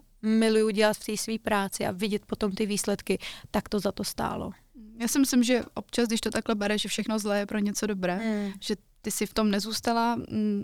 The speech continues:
Speaker 2: a naopak si využila nějaký negativní zkušenosti z minulosti k tomu, aby si ji obrátila v něco pozitivního v
Speaker 1: Mhm.
Speaker 2: budoucnosti a pomáhala ostatním, což je za mě úplně super.
Speaker 1: A v té praxi to opravdu jako s-, setkávám se s tím na denním pořádku, kdy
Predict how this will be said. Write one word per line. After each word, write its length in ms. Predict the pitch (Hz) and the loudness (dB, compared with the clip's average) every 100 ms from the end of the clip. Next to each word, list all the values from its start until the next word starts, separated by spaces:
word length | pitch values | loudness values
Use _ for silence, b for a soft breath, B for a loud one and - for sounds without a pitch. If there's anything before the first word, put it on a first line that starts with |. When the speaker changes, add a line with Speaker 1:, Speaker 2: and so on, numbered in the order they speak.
| - | -4
Speaker 2:
a 180 | 214 202 | -2 2
naopak 420 | 208 202 185 196 | 2 2 -2 -2
si 160 | - 214 | -2 -4
využila 680 | 185 208 214 208 190 196 214 | -2 -4 0 0 2 0 -2
nějaký 320 | - 202 202 214 | -2 -2 0 2
negativní 560 | 214 208 214 196 202 | 2 2 -2 0 -2
zkušenosti 560 | 202 208 - 196 - 208 | -2 -4 0 -2 0 -2
z 40 | |
minulosti 460 | 196 196 196 196 - | 0 0 2 0 -4
k 20 | |
tomu, 180 | - 196 | -2 0
aby 140 | 185 202 | 0 -2
si 140 | - | -2
ji 60 | 202 | -2
obrátila 440 | 185 185 - 202 | 0 0 0 0
v 40 | |
něco 260 | 202 196 208 | 0 -2 -4
pozitivního 640 | - 202 196 196 196 196 | -4 -4 -2 -2 -2 0
v 20 | 208 | 2
Speaker 1:
Mhm. 80 | |
Speaker 2:
budoucnosti 560 | 202 196 190 - 196 202 | 4 4 2 -2 -2 0
a 40 | |
pomáhala 440 | 196 196 190 202 202 | 0 2 2 0 0
ostatním, 440 | 190 - - - | -2 -6 -6 -6
což 200 | - 180 | -6 -4
je 60 | 180 | -4
za 100 | 180 | -2
mě 180 | 185 185 | 0 -2
úplně 280 | - 196 202 | 0 2 2
super. 440 | - 190 - - - - | 0 -4 -4 -6 -10 -8
Speaker 1:
A 60 | |
v 60 | - | -4
té 120 | 233 | -2
praxi 340 | 226 220 - | 0 0 0
to 120 | 220 - | -2 -2
opravdu 360 | - 214 196 | 2 2 4
jako 420 | 214 202 220 214 - | 2 4 4 4 0
s-, 260 | - - - 196 | -4 -6 -8 -6
setkávám 440 | - 226 220 202 202 | -2 2 4 4 2
se 120 | 208 | -2
s 20 | |
tím 160 | - 208 | 2 2
na 100 | 202 | 4
denním 300 | 202 202 208 | 4 4 2
pořádku, 520 | 208 208 202 - 196 | 0 0 0 -2 -6
kdy 320 | 185 208 202 | 0 4 4